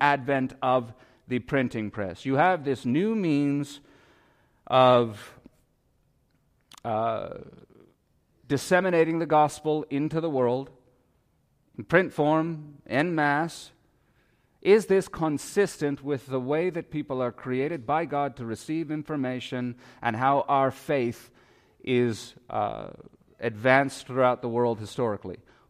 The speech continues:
Of course it is, because our faith is written, and this just makes that easier. It just makes it more efficient to put the word in writing. We have a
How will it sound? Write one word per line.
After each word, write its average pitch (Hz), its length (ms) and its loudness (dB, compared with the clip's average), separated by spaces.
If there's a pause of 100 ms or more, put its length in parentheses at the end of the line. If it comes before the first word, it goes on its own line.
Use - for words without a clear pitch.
Of 117 140 -4
course 143 260 0
it - 60 -12
is, - 240 -18 (1200)
because 131 300 0
our 123 140 4
faith 117 320 -4
is 110 160 -8
written, 127 400 -4 (840)
and 120 200 2
this 127 160 0
just 127 260 -2
makes 120 240 -4
that 107 220 0
easier. - 540 -6
It 107 140 -8
just 127 240 -2
makes 120 240 -4
it 113 140 -6
more 117 240 -2
efficient 120 640 -6
to 120 100 -12
put - 360 -6
the 131 80 -6
word 110 380 -2 (460)
in 110 360 0 (100)
writing. 117 600 2 (160)
We 143 160 4
have 139 180 6
a 127 160 0